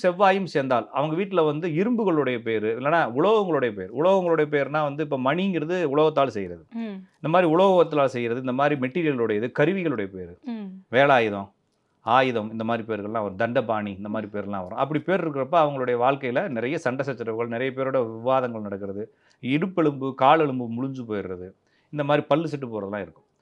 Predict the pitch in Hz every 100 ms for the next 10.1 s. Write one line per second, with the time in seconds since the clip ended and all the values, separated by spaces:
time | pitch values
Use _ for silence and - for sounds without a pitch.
0 | - 214 190 143 151 151 143 185 202 170
1 | 156 165 175 151 143 135 113 92 90 _
2 | _ - 226 196 190 - - - 147 131
3 | 107 107 - 214 247 151 170 170 160 160
4 | 185 156 151 165 123 107 101 - 233 202
5 | 185 - 151 160 160 139 131 147 135 131
6 | 135 156 135 143 131 135 - 180 151 139
7 | 147 190 165 156 143 135 143 127 127 117
8 | 160 151 131 151 147 147 185 151 139 -
9 | 113 107 107 101 95 85 78 76 226 196
10 | 190